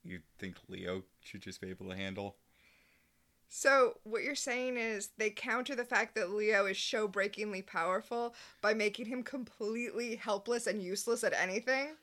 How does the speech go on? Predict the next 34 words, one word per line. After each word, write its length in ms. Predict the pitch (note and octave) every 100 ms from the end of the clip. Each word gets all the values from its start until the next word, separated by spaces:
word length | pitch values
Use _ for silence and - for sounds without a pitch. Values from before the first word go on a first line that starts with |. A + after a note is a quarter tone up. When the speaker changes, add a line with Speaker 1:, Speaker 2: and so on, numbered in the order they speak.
| -
Speaker 1:
Yeah, 240 | A3 F3 - -
like, 320 | C3+ D3+ - _ _ _
we 120 | A#2+ D#3
know 200 | G#3+ A3+
from 180 | F3+
the 80 | D3
Natalie 420 | C3 B2+ C3 A2+
episode, 460 | G2 G2+ - F#2+ F#2
I, 140 | F#2 F2+ F2+ F2+ F2+ F2 F2
I, 120 | D#2+ E2+ _ _ _ _ _ _ _
I 60 | G2+
mean, 240 | F#2+ F#2 -
e-, 40 | G2 -
everything 480 | - B2 C3+ B2 B2+
is 100 | A#2
continuity 640 | - A2+ G2+ G2+ F#2+ F#2 E2+
and 140 | F2
not 220 | E2+ F2
continuity, 680 | G2 G2+ A2+ A2+ A2 A2 - - - - -
but 140 | D3
we 100 | C#3+
know 160 | F#3 C4
from 240 | C4 G#3+
the, 140 | F#3 B2 - - D3
the 180 | B2 A#2
Natalie 400 | A#2+ E3 D3+ B2
episode, 400 | A#2+ C#3 A#2+ G#2
White 220 | B2+ A3
Lighters 360 | C4 A#3 F#3+
can 200 | - D#3
throw 320 | B2+ D3 D3+ -
energy 420 | G#2+ C3+ G2+ F2+
balls. 520 | F2 A#1 A1 - - _ _ _ _ _
Something 600 | - E3 D#3+ G3 F3+ D3+